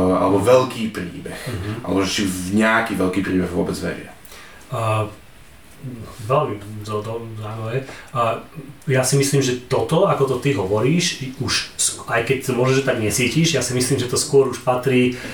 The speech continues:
Speaker 2: do, do roviny už skôr takých, e, intelektuál-, intelektuálnejších ako keby skupín, či už v kresťanstve, alebo, alebo v nejakých takýchto, vieš, že, že vôbec takto sa pýtať.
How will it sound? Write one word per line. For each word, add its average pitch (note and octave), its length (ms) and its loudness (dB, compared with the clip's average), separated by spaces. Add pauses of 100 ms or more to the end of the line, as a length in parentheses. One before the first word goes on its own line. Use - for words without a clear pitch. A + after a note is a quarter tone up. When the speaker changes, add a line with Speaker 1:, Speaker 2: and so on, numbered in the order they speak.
(180)
Speaker 2:
do, G#2 680 4 (300)
do G#2+ 260 0 (320)
roviny B2 560 2
už G#2 160 0 (180)
skôr - 460 0 (1200)
takých, A#2 360 0
e, B2 60 4 (220)
intelektuál-, A2 1500 2 (300)
intelektuálnejších C3 1200 2
ako G#2+ 180 -2
keby A#2 320 -2
skupín, B2+ 680 4 (320)
či D3+ 220 2
už B2+ 160 2 (100)
v - 240 -10
kresťanstve, C3+ 560 2
alebo, A#2+ 340 0
alebo A#2 380 0
v A2+ 140 -6
nejakých A2+ 340 -4 (400)
takýchto, - 380 -4
vieš, C#3+ 160 4
že, C#3 100 4 (800)
že C3 120 2
vôbec C#3+ 220 4
takto D3 240 0
sa C3+ 140 0
pýtať. C3 480 -2